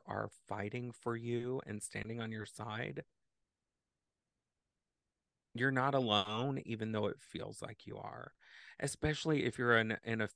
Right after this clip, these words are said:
family unit that is not supportive. We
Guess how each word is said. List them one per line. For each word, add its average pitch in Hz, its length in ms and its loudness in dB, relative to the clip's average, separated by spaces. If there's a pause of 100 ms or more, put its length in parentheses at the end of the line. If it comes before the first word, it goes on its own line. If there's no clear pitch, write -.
(100)
family 104 580 0 (120)
unit 107 520 -4
that 101 140 0
is 101 160 -2
not 101 260 -4
supportive. 110 720 -2 (800)
We 120 400 0